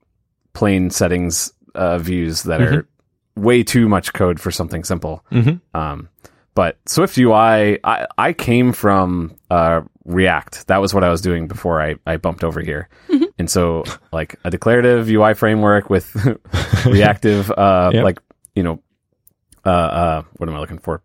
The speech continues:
Speaker 1: Like, push,
Speaker 2: Mm-hmm.
Speaker 1: uh,
Speaker 3: Mm-hmm.
Speaker 1: pushing data around. That feels exactly like what I was sort of wishing for the whole time I was really getting started with, uh, U I Kit.
Speaker 2: Mm-hmm.
Speaker 1: But then by the time it came out and I started playing with it, I was like, "I feel really comfortable in U I Kit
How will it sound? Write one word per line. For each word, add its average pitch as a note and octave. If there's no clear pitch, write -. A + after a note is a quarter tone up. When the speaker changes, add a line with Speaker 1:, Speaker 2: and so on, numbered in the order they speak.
Speaker 1:
Like, -
push, -
Speaker 2:
Mm-hmm. F3
Speaker 1:
uh, F3
Speaker 3:
Mm-hmm. D#2+
Speaker 1:
pushing B2+
data A2
around. G2+
That B2
feels A2+
exactly A2
like G2
what F#2+
I F#2
was F2
sort F#2+
of F2
wishing B2
for C3
the A#2
whole A2
time A2
I G#2
was G2
really G2+
getting G#2
started G2+
with, G2+
uh, G2+
U G2
I G#2+
Kit. C#3
Speaker 2:
Mm-hmm. B2+
Speaker 1:
But B2
then C3+
by D3
the D3+
time E3
it D#3+
came C#3+
out C3+
and A#2+
I A2+
started A#2+
playing B2+
with G#2+
it, G2+
I G#2
was G2
like, G#2+
"I -
feel C#4+
really A3
comfortable G#3
in G3
U F3+
I A#3+
Kit -